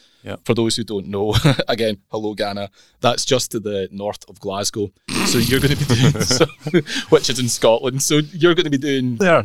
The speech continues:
Speaker 2: now, I
Speaker 1: Yeah.
Speaker 2: believe.
Speaker 1: Yeah, yeah. I've, um, just started over the last week. Um, I've had a few,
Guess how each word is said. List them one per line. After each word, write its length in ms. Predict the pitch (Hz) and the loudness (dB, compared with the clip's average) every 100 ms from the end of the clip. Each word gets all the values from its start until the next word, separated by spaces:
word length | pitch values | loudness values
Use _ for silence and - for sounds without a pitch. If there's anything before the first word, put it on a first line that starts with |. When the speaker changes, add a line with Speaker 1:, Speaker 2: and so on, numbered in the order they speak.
| 117 | -2
Speaker 2:
now, 60 | |
I 40 | 113 | -2
Speaker 1:
Yeah. 180 | 98 92 | 0 0
Speaker 2:
believe. 220 | 90 - _ | -4 -12 _
Speaker 1:
Yeah, 200 | 110 123 | 0 2
yeah. 260 | 123 120 123 | 4 2 2
I've, 320 | 107 101 - | 0 0 -2
um, 440 | 107 101 101 98 90 | 0 2 0 -2 -4
just 180 | 110 - | -4 -4
started 460 | 101 95 - 101 | -2 -2 -2 -4
over 120 | 92 90 | -4 -2
the 60 | |
last 300 | 85 87 - | -2 -2 -4
week. 480 | 98 101 - - - 123 | -6 -6 -8 -20 -12 -6
Um, 300 | 87 82 82 | -6 -6 -6
I've 80 | |
had 100 | 85 | -8
a 40 | 85 | -8
few, 420 | - 90 87 | -6 -4 -4